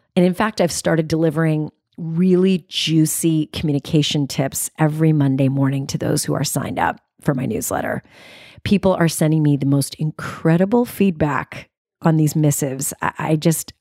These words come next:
so much gratitude is coming back to me for them that I can't even believe it. So you might wanna sign up, ron wynn communications dot com. So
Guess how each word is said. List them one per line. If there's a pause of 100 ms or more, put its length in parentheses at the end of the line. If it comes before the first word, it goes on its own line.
(100)
so
much
gratitude
is
coming
back
to
me
for
them
that
I
can't
even
believe
it.
So (240)
you
might
wanna
sign
up,
ron
wynn
communications
dot
com. (920)
So